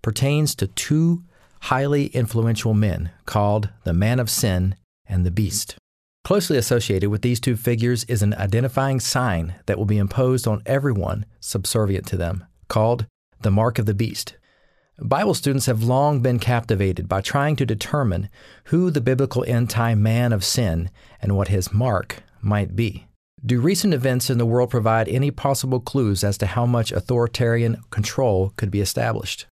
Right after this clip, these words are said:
The Apostle Paul wrote about the man of sin in Second Thessalonians two, verse three.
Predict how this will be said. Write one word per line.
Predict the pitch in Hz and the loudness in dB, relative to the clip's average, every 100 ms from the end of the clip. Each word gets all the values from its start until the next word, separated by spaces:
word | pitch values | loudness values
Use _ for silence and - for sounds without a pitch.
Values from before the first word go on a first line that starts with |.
| _ _ _ _ | _ _ _ _
The | 135 | -4
Apostle | 143 175 170 170 | 0 0 0 0
Paul | 165 156 147 | 2 2 4
wrote | 139 | 2
about | 135 135 131 | 4 2 2
the | 117 | 2
man | 123 127 | 2 2
of | 117 | 0
sin | - 139 131 | 0 0 0
in | 107 | 2
Second | - 127 104 | 0 0 0
Thessalonians | 123 - 113 113 113 107 | -2 0 -2 0 0 -2
two, | - 117 | -2 0
verse | 107 104 - | 2 0 -4
three. | - 87 76 | -6 -6 -6